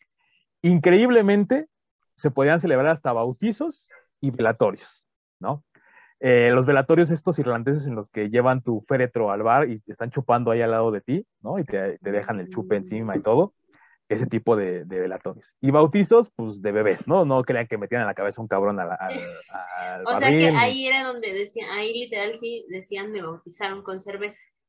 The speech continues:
Speaker 1: Y ahí, y ahogué mis penas en alcohol, ¿no?
Speaker 2: Ujú.
Speaker 1: Bueno, ahora sí. Ay, para mil ochocientos noventa y tres, ya acercándonos más a los mil novecientos,
Speaker 2: Ujú.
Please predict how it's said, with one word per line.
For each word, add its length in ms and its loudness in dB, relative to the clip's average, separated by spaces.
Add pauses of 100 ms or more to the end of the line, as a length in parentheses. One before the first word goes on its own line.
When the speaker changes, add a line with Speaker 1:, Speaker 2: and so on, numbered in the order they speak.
(320)
Speaker 1:
Y 80 -4
ahí, 760 4
y 80 -8
ahogué 320 0
mis 160 4
penas 600 2 (240)
en 160 -6
alcohol, 360 2 (220)
¿no? 140 -2
Speaker 2:
Ujú. 720 -18 (500)
Speaker 1:
Bueno, 400 -2 (1300)
ahora 260 6
sí. 220 -8 (1800)
Ay, 340 4 (300)
para 240 6
mil 100 6
ochocientos 420 4
noventa 380 4
y 80 0
tres, 280 -4
ya 80 -2
acercándonos 680 -4
más 220 -2
a 40 -4
los 160 -8
mil 140 -6
novecientos, 640 -4
Speaker 2:
Ujú. 600 -10